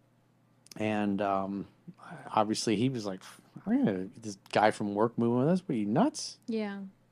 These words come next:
Speaker 2: He's a surgeon. He should be making good enough money to
Speaker 1: He is.
Speaker 2: Yeah.
Speaker 1: But I don't know what the reason was, is other than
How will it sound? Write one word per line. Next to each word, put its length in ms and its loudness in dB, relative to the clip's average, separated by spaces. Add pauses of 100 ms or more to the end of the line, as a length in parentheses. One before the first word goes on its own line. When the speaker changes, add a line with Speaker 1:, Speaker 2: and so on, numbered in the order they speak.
(240)
Speaker 2:
He's 140 2
a 60 0
surgeon. 440 4
He 100 6
should 180 2
be 120 4
making 480 0
good 160 -2
enough 280 0
money 300 -4
to 60 -6
Speaker 1:
He 160 8
is. 540 4
Speaker 2:
Yeah. 80 0
Speaker 1:
But 180 8
I 60 8
don't 120 8
know 80 8
what 140 4
the 100 2
reason 440 4
was, 280 0
is 180 -2
other 300 8
than 320 0